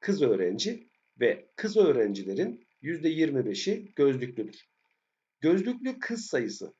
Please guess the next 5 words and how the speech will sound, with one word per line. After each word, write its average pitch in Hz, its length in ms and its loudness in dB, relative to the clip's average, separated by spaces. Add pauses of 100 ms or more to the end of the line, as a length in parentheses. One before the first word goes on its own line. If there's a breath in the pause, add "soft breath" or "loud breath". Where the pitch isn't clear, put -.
gözlüklü 196 640 -2
erkek 160 420 -2
sayısının 123 720 -4 (100)
yüzde 156 520 -4
ellisidir. 131 760 -6